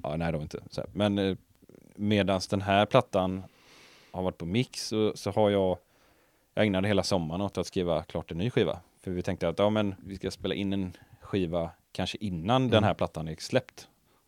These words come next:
Speaker 1: Så får man kanske ett, ett jävligt mycket så här kortare gap mellan skivorna.
Speaker 2: Mm.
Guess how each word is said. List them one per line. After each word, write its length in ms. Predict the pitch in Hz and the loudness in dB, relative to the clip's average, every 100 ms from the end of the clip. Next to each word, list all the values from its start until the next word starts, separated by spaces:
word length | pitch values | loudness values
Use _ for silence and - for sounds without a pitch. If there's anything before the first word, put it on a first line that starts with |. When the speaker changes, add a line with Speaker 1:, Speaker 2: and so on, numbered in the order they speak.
| _ | _
Speaker 1:
Så 220 | - 95 | -10 -8
får 160 | - 87 | -2 -2
man 340 | 85 82 90 - _ _ _ - | -2 -6 -10 -14 _ _ _ 6
kanske 300 | 131 120 113 | 8 8 6
ett, 100 | 110 120 90 - 110 135 | 4 -4 -6 -16 -12 -4
ett 160 | 131 123 - | -2 -2 4
jävligt 360 | 135 131 110 | 8 8 8
mycket 380 | 113 120 - 107 | 4 2 4 6
så 60 | 110 | 4
här 80 | 95 90 98 87 - | 2 -2 -4 -6 0
kortare 400 | 123 - 101 98 | 2 6 4 6
gap 320 | 107 131 - | 6 6 4
mellan 220 | 117 98 | 2 2
skivorna. 260 | 107 85 | 2 2
Speaker 2:
Mm. 60 | 98 | 0